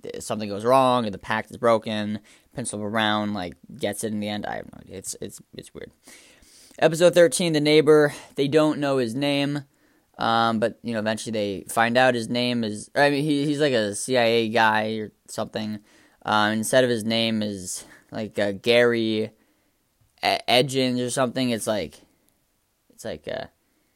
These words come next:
Jerry, or it's, uh, Ba-, Ga-, J-, Gary, uh, J-,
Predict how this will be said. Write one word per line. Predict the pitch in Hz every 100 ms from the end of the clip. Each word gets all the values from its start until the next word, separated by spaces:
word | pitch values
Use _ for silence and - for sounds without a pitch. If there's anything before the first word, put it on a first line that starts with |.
| _ _ _ _ _ _ - 80 -
Jerry, | 107 120 123 123 120 113 107 101 - _ _ _ _ _ -
or |
it's, | 107 - 101 -
uh, | 107 - _ _ _ _ _ _ _ _ _ _ _ _ _ _ _ _ _
Ba-, | 180 - - _ - _ _ _ _ _ -
Ga-, | 104 - _
J-, | - - _ -
Gary, | 117 117 110 110 -
uh, |
J-, | 101